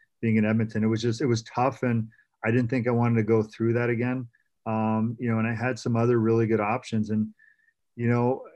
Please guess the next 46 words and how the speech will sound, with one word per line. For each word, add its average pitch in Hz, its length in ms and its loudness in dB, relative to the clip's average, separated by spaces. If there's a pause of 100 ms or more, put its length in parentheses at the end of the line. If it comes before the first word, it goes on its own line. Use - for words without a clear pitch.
(180)
in 123 140 0
conversations 127 840 2
with 110 140 2
my 110 240 0
agent, 113 400 0
I 107 80 2
said, 117 200 -4
"Well, 117 140 0
why 117 180 0
don't 147 120 -6
we 127 120 -2
try 113 340 -2
just 110 300 -4
doing 113 260 2
a 107 40 2
one-year 110 420 0
deal 110 240 2
that 113 180 -4
works 110 240 -2
for 107 180 -4
Toronto 113 720 -2
with 110 180 0 (120)
the 110 160 2
expectation 110 720 -2
of 104 80 -6
signing 110 280 0
the 107 80 2
extension 104 480 -4
in 101 120 -4
January 107 480 0
when 101 120 -6
the 104 80 -6
cap 110 320 -4
relief 104 300 -2
comes 98 320 -10
and 101 100 -10
stuff?" 98 300 -10 (720)
And 113 260 0
everything 123 380 4
was 113 140 2
on 113 220 2
board, 107 380 2 (220)
um, 104 320 -6
you 104 100 -2
know, 107 280 -2
but, 107 240 -4